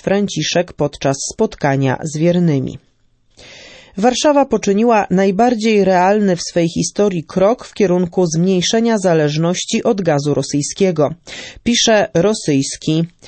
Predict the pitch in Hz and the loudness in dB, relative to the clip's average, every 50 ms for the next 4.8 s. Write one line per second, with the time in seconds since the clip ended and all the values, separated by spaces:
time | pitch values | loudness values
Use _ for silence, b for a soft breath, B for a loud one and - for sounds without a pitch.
0 | B B B B B B B B B - 214 214 214 208 185 156 139 - - 139 | B B B B B B B B B -2 0 2 2 2 2 2 0 -2 -2 -2
1 | 131 135 131 - - - - _ _ _ B B B B B B B B B B | -2 -2 -4 -6 -12 -18 -18 _ _ _ B B B B B B B B B B
2 | - 185 180 262 285 285 277 277 277 - - - - 220 208 202 196 190 226 220 | -4 0 2 2 4 4 4 2 2 0 -6 -4 -2 0 0 2 0 2 0 2
3 | 202 202 185 170 - - - 156 156 - - - 196 220 - - 247 190 - - | 2 2 2 0 0 -2 -2 -2 -2 -2 0 0 0 0 0 0 -2 -2 -2 -2
4 | 185 180 156 170 196 202 202 196 190 175 175 - - 156 151 | -2 0 2 2 2 2 2 2 0 -2 0 -2 -2 -2 -4